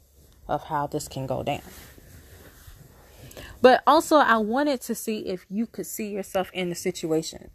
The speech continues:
either with someone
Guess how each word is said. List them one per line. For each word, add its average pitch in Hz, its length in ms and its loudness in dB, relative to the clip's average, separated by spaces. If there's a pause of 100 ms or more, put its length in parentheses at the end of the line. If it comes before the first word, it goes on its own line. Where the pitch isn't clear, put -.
(140)
either 196 640 4 (680)
with 196 220 8
someone 330 680 4